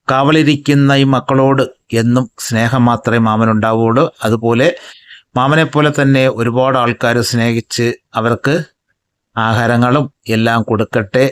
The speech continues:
എന്നൊരു പ്രാർത്ഥനയേ ഉള്ളൂ. അപ്പോൾ നമ്മൾ ഇവിടുത്തെ വീഡിയോ വൈൻഡ് അപ്പ് ചെയ്യാൻ പോവുകയാണ്. ഇന്നത്തെ മക്കളുടെ ചെറിയ വേലത്തരങ്ങളും ആ പിള്ളേരുടെ സ്നേഹമൊക്കെ ഒരുപാട് ഇഷ്ടമായെന്ന് വിശ്വസിച്ചുകൊണ്ട് ഈ വീഡിയോ വൈൻഡ് അപ്പ് ചെയ്യാൻ പോവുകയാണ്. അടുത്ത നല്ലൊരു വീഡിയോയുമായിട്ട്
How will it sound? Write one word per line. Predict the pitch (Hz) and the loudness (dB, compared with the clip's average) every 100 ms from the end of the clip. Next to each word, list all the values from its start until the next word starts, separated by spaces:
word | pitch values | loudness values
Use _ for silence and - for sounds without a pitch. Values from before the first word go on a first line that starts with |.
| - 113 | -4 -4
എന്നൊരു | 113 113 - | -2 -2 -2
പ്രാർത്ഥനയേ | 113 113 - 123 120 113 | -2 -2 -2 0 2 2
ഉള്ളൂ. | 107 127 - - - - - _ 117 | 0 0 -2 -8 -20 -20 -20 _ -4
അപ്പോൾ | 135 147 | -2 0
നമ്മൾ | 147 160 165 147 | 2 0 -2 -6
ഇവിടുത്തെ | 135 143 151 131 | -6 -2 0 2
വീഡിയോ | 139 143 135 - _ _ - | 2 2 0 -2 _ _ -6
വൈൻഡ് | 120 123 | -2 -2
അപ്പ് | 123 | 0
ചെയ്യാൻ | 139 135 127 | 0 2 2
പോവുകയാണ്. | 131 131 127 123 127 175 - 113 | 2 2 2 2 0 -2 -6 -6
ഇന്നത്തെ | 120 127 120 | -4 -2 -2
മക്കളുടെ | 117 123 120 120 131 - - | -2 -2 -2 0 -2 -2 -4
ചെറിയ | 123 120 120 127 110 113 | -2 0 0 0 -2 -2
വേലത്തരങ്ങളും | 113 117 120 120 120 160 160 _ _ _ - _ 113 | -2 0 0 2 2 0 -4 _ _ _ -20 _ -4
ആ | 120 - | -4 -2
പിള്ളേരുടെ | 117 117 120 - | 0 0 0 0
സ്നേഹമൊക്കെ | 117 117 120 - 123 | 0 2 0 0 -2
ഒരുപാട് | 113 113 120 123 127 135 | 0 0 0 0 0 -2
ഇഷ്ടമായെന്ന് | - 123 117 113 117 113 | -2 -2 0 0 0 0
വിശ്വസിച്ചുകൊണ്ട് | - 120 117 120 117 120 160 - 117 | 0 -2 -2 -2 0 0 -2 -2 -2
ഈ | 113 | 0
വീഡിയോ | 113 123 170 110 | 2 2 0 -2
വൈൻഡ് | 107 110 | -2 -2
അപ്പ് | 110 | -2
ചെയ്യാൻ | 120 120 117 | -2 0 2
പോവുകയാണ്. | 120 120 147 - 117 | 2 2 0 -2 -4
അടുത്ത | 127 143 175 | -2 -2 0
നല്ലൊരു | 151 139 131 127 | 0 0 2 0
വീഡിയോയുമായിട്ട് | 123 123 117 104 | 2 0 0 -2